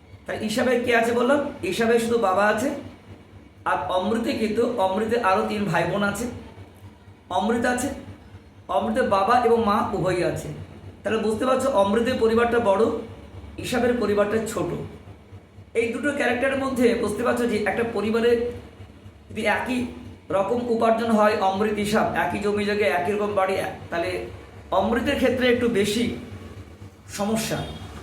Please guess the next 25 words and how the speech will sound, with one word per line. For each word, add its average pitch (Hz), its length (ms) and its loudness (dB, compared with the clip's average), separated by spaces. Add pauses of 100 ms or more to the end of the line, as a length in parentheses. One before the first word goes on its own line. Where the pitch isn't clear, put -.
যেহেতু 208 320 2
তো 220 140 2
পরিবারের 202 360 0
সংখ্যা - 500 -2 (500)
বেশি, 156 380 0
তাই 170 160 0
না? 285 160 -2 (480)
তাই 175 120 -2
অমৃতের 196 440 2
বা-, 214 240 0 (400)
কিন্তু 233 160 0
অমৃত 233 340 2
একটু 247 140 2
অন্য 226 200 4
প্রকৃতি। 156 460 -4 (600)
অমৃত 226 300 -2 (560)
জানে 226 260 0
তার 254 140 0
বাবাকে 233 340 2
খুব 226 180 0
কষ্ট 220 300 2
করে 220 120 4
সংসার 220 400 0
চালাতে 196 280 0
হয়, 180 220 2